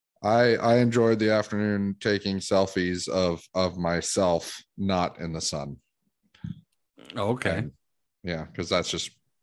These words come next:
Speaker 1: you know, it, it's for, it's for our OnlyFans.
Speaker 2: Oh, well, yeah, of course.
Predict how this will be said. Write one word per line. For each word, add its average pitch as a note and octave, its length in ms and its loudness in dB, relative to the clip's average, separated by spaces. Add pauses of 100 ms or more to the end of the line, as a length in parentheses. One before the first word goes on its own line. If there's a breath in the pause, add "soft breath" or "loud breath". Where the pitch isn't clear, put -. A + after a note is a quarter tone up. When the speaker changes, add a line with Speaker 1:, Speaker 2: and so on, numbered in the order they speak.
Speaker 1:
you C#3 80 -2
know, A2+ 160 -2
it, B2 180 4
it's B2 140 0
for, A#2+ 240 0
it's - 160 -2
for C3 220 2
our D#2+ 140 0
OnlyFans. E2+ 580 -4 (1200 soft breath)
Speaker 2:
Oh, A#2 300 4
well, G#2 160 -2
yeah, F#2 180 -6
of G2 140 -8
course. - 400 -4